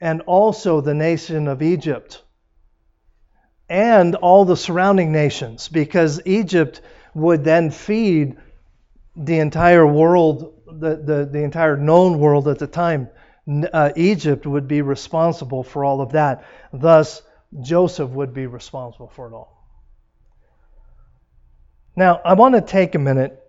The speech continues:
and I want to fast forward a little bit here, because this is, this is really where I, where I'm wanting to get in the message. Our choices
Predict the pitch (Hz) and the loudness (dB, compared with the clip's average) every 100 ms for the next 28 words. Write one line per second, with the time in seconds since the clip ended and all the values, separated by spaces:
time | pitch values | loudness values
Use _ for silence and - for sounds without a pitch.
0 | - 151 151 165 185 165 120 104 - _ | -10 -6 0 2 4 2 0 -8 -20 _
1 | _ _ _ _ _ _ - - 170 170 | _ _ _ _ _ _ -16 0 2 2
2 | 170 190 170 151 131 131 135 135 131 147 | 0 0 2 2 0 -2 -2 -2 -4 -4
3 | 139 131 - 147 127 202 220 180 135 - | -6 -8 -8 -8 -4 -4 -4 -8 -8 -12
4 | _ _ _ _ _ - 208 202 151 135 | _ _ _ _ _ -2 -2 0 -6 -4
5 | 131 170 190 185 180 165 - _ _ _ | -2 2 4 4 2 0 -8 _ _ _
6 | _ - _ _ _ _ _ _ - - | _ -20 _ _ _ _ _ _ -20 -20
7 | - 160 160 170 160 147 147 156 147 151 | -18 -4 2 4 4 2 2 4 4 4
8 | 160 156 151 135 139 143 135 131 131 131 | 4 4 2 -4 -4 -2 -2 -4 -6 -6
9 | 131 - 120 - - _ _ _ _ _ | -8 -12 -16 -18 -20 _ _ _ _ _
10 | _ _ _ _ _ _ _ _ _ _ | _ _ _ _ _ _ _ _ _ _
11 | _ _ _ _ _ _ _ _ _ _ | _ _ _ _ _ _ _ _ _ _
12 | _ _ _ _ _ _ _ - 160 220 | _ _ _ _ _ _ _ -8 2 4
13 | 208 - 208 196 185 - 151 127 113 - | 2 0 0 2 2 0 -8 -10 -12 -16